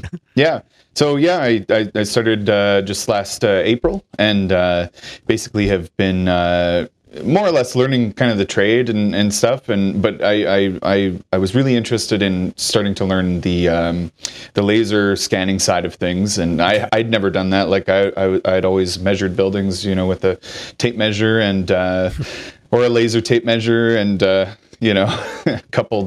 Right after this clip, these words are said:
Speaker 1: Which I love it. It's just, it's still a tape measure. It's just using li-, better technology, but we're still using the same principle, th-,
Speaker 2: Yeah.
Speaker 1: which versus shifting how you do it completely, right? <laughs>
Speaker 2: Yeah, it's still, it's still a tape measure. It's just a very,
Speaker 1: Yes. <laughs>
Speaker 2: very accurate tape measure. Um,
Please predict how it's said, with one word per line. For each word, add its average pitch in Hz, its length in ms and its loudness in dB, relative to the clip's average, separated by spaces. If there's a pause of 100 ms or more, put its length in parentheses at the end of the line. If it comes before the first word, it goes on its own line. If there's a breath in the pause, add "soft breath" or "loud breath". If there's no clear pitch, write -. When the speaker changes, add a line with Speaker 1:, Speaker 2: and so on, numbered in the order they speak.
Speaker 1:
Which 131 140 0
I 165 80 6
love 156 220 2
it. 135 100 -2
It's 131 160 -4
just, 165 200 0
it's 127 120 0
still 180 200 2
a 190 40 2
tape 165 200 0
measure. 131 260 0
It's 120 140 -4
just 135 160 0
using 131 300 0
li-, 139 100 -4
better 131 260 2
technology, 123 520 0
but 110 180 -4
we're 120 100 -2
still - 640 -2
using 147 320 2
the 123 80 0
same 131 320 0
principle, 131 580 -2
th-, 160 140 4
Speaker 2:
Yeah. 147 100 2
Speaker 1:
which 151 120 4
versus 143 360 2
shifting 151 380 2
how 131 100 0
you 123 140 -2
do 127 160 -2
it 123 80 -8
completely, 113 420 -10
right? 98 260 -14
<laughs> 131 60 -6
Speaker 2:
Yeah, 127 220 2
it's 117 180 2
still, 175 240 0
it's 123 180 -2
still 202 220 2
a 202 60 0
tape 196 180 0
measure. 107 260 -2
It's 95 140 -2
just 101 160 -4
a 95 60 -2
very, 120 300 0
Speaker 1:
Yes. 131 60 -2
<laughs> 113 120 -2
Speaker 2:
very 113 160 0
accurate 104 500 0
tape 90 200 -2
measure. 90 340 -2 (680 loud breath)
Um, 107 460 0